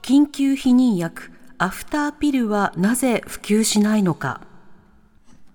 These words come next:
新型コロナの感染拡大以降、外出自粛が呼びかけられ続け、生活不安やストレスによるディーブイ、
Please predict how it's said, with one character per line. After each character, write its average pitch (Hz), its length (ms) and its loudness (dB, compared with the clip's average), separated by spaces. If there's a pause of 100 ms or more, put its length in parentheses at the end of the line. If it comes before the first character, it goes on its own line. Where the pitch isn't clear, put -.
(1400)
新 269 260 2
型 302 300 2
コ 311 180 -2
ロ 302 80 6
ナ 262 140 4
の 202 180 2
感 226 280 -2
染 240 220 -2
拡 240 260 -4
大 247 220 0
以 247 60 -6
降、 165 420 -4 (120)
外 202 200 2
出 - 180 -8
自 220 180 -4
粛 - 280 -4
が 220 200 2
呼 190 160 -2
び - 120 -2
か 226 180 -2
け 226 140 -4
ら 214 140 0
れ 214 140 0
続 208 320 -6
け、 180 300 -4 (280)
生 240 240 0
活 - 320 -4
不 233 180 0
安 202 260 -2
や 180 200 0 (140)
ス - 100 -10
ト 277 160 2
レ 285 100 2
ス 254 140 -4
に 190 140 4
よ 170 100 0
る 156 300 -2
デ 160 100 -2
ィ 214 140 2
ー 202 40 0
ブ 202 140 4
イ、 - 140 -2